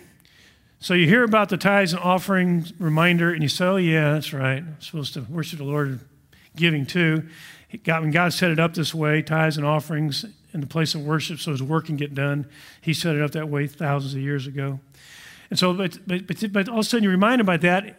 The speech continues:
and you get your checkbook out, and you open it up and look and go, "Okay." And what's going through your mind, if you're a Cain-like worshiper, is how much is left over? Because we think in terms, 'cause Cain was given leftovers.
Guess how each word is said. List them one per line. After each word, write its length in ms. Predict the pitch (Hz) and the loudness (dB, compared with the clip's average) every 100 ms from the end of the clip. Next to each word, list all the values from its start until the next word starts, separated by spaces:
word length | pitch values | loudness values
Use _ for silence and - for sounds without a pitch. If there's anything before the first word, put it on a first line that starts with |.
| - | -4
and 100 | 160 | -2
you 60 | |
get 160 | 175 208 | 0 -2
your 60 | 165 | 0
checkbook 360 | 233 233 208 | 0 0 0
out, 220 | 196 202 | 2 2
and 80 | 190 | 0
you 120 | 165 | 2
open 180 | 214 208 | 2 2
it 40 | 214 | 0
up 80 | |
and 100 | 185 | 2
look 220 | 185 214 196 | 2 2 0
and 80 | |
go, 200 | 165 147 - - - - - - _ _ _ _ - | 0 0 -4 -20 -20 -20 -20 -20 _ _ _ _ -4
"Okay." 600 | 247 - 190 196 233 208 - - _ _ - 190 | -4 2 4 4 2 -2 -8 -18 _ _ -10 0
And 80 | |
what's 140 | 214 - | 0 2
going 280 | 269 330 - | 2 2 2
through 160 | 262 | 2
your 160 | 233 208 | 4 4
mind, 500 | 214 254 214 202 214 | 4 4 4 4 2
if 100 | 202 | 2
you're 100 | 190 | 2
a 40 | |
Cain-like 400 | - 247 220 180 | 2 2 2 2
worshiper, 400 | 190 180 - 196 | 0 -2 -4 0
is 240 | 185 170 - - _ _ _ _ _ | 2 2 -2 -20 _ _ _ _ _
how 260 | - 247 294 | -2 2 4
much 260 | 294 254 220 | 2 2 0
is 160 | 151 | 2
left 340 | 165 220 220 - | 4 4 2 0
over? 600 | 214 214 175 160 127 - - _ _ _ _ _ _ _ _ _ _ _ _ _ _ _ _ _ - - - | 2 2 2 0 -2 -6 -18 _ _ _ _ _ _ _ _ _ _ _ _ _ _ _ _ _ -20 -18 -10
Because 460 | 175 196 185 165 | 0 2 4 2
we 120 | 214 165 | -2 0
think 220 | 226 214 | 0 0
in 100 | 165 | 0
terms, 300 | 202 190 165 | 2 0 0
'cause 320 | 233 175 165 | -6 -4 -2
Cain 240 | 233 277 | 2 2
was 120 | 202 156 | 2 2
given 220 | 180 156 | 0 2
leftovers. 680 | 180 - 147 107 85 - | 0 -2 -4 -4 -10 -16